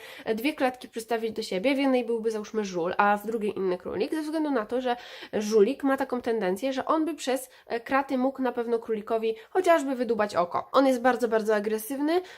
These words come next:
właśnie przez kraty, więc to też musicie, e, po prostu spojrzeć na to, jak królik się zachowuje. Widzę, że kończy mi się miejsce, więc zaraz mi się,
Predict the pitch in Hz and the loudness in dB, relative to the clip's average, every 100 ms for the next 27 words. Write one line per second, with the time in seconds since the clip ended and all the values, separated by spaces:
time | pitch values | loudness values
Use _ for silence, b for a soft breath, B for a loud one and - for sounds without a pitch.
0 | - 254 269 269 285 - 277 285 349 370 | 0 0 0 -4 -8 0 0 2 0 -2
1 | B - 285 302 294 294 294 269 269 262 | B 0 0 0 0 0 2 0 -2 0
2 | 277 277 B B 226 226 262 240 - 285 | 2 2 B B 0 0 -2 -4 -6 -6
3 | - 233 269 240 240 294 - 220 233 247 | 0 0 2 -2 0 -4 0 -2 0 -4
4 | 254 392 440 226 - - 247 262 247 240 | -2 2 4 2 -2 -6 0 2 4 2
5 | 226 247 240 226 220 220 180 185 - 196 | 0 -2 -2 -4 -2 0 -2 -2 -6 -4
6 | 196 196 202 202 202 208 196 196 196 | 0 2 2 0 -2 -4 -6 -4 -4